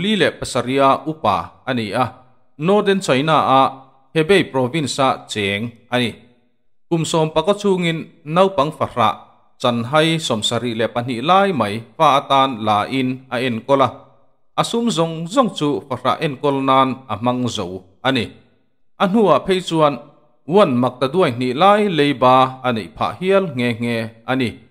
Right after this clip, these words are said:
Lili Juan hi kumsa kha zakwa som riat chho kha chuan,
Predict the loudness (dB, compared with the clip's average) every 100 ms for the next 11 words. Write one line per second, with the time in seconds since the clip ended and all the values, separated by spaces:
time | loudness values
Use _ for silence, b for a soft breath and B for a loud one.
0 | _ _ _ _ _ -2 2 4 4 2
1 | 2 2 2 0 0 -2 -4 -4 -2 -2
2 | -2 -4 -2 -2 -2 -4 -2 -4 -4 -6
3 | -6 -6 -2 0 0